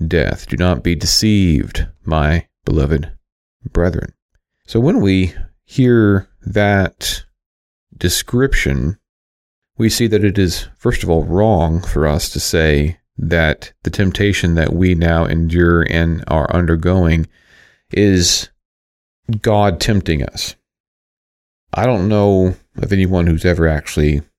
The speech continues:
perhaps said that, but he-, here's how it works into the believer's approach and a wrong approach. Considering the reality of the sovereignty of God,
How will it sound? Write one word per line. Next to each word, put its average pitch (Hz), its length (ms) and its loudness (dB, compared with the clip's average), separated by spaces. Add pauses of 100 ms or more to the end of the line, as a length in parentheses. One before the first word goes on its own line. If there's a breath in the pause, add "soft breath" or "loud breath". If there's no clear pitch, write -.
(140)
perhaps 90 320 0
said 95 400 0
that, 73 260 -2
but 87 160 0
he-, 113 240 -2
here's 131 280 0
how 135 160 2
it 82 160 -2
works - 480 -2
into 87 920 2 (540)
the 101 180 -2
believer's 90 840 0 (580)
approach - 800 -2 (160)
and 82 180 -2
a 73 60 0
wrong 85 320 2
approach. - 580 -2 (680)
Considering 127 720 2
the 92 120 2
reality 95 540 2
of 87 100 2
the 85 80 2
sovereignty 95 600 0
of 85 120 0
God, 62 480 -2